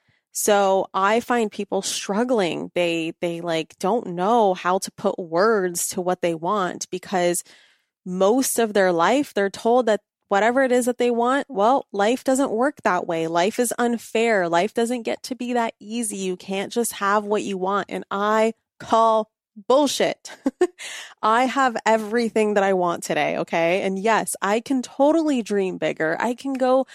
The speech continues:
to the freaking moon. I'm a very big dreamer. Like, I have friends who are manifestation teachers who know this language, who do this for a living, and they look at me and they go,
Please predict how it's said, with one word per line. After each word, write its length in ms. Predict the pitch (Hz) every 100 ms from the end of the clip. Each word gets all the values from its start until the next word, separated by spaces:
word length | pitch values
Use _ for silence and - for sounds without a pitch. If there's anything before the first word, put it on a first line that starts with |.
| - - -
to 100 | 233
the 80 |
freaking 480 | 233 - 233 - 202
moon. 300 | 190 185 180
I'm 240 | - 202 240
a 80 | 214
very 760 | - 196 202 196 196 196 190 _ _ _
big 460 | 190 180 180 175 180 _ _ 170
dreamer. 640 | - 170 165 160 143 143 -
Like, 260 | 185 180 -
I 220 | 190 202
have 340 | 240 220 220 208
friends 640 | - 175 165 165 180 -
who 140 | - 175
are 160 | 170
manifestation 840 | 170 175 226 - 262 220 214 202 196
teachers 680 | - 160 151 143 151 - - - - - _ _ -
who 180 | 220 214
know 300 | 208 202 214
this 240 | 240 -
language, 640 | 202 180 175 175 175 -
who 160 | - 190
do 240 | 165 190
this 240 | 190 226 -
for 180 | 226 226
a 80 |
living, 420 | 226 180 175 170 165
and 220 | 180 175
they 160 | 180 208
look 300 | 226 214 226
at 140 | 208
me 160 | 185 175
and 120 | 175
they 120 | 175
go, 420 | 170 170 160 165